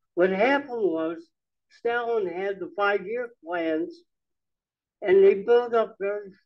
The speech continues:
fast, uh, until the point where they had the Cold War, and they had to concentrate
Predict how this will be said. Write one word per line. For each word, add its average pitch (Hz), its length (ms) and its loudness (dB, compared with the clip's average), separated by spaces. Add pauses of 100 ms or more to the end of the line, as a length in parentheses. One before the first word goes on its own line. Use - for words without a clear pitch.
fast, - 480 -14 (1120)
uh, 165 200 2 (180)
until 202 560 0 (400)
the 156 60 -4
point 202 520 -2 (380)
where 165 320 0 (200)
they 170 100 -12
had 202 240 -6
the 185 260 -8
Cold 196 340 -4
War, 180 680 0 (840)
and 165 220 0
they 190 140 0
had 214 260 -2
to 202 80 -8
concentrate 185 1120 -2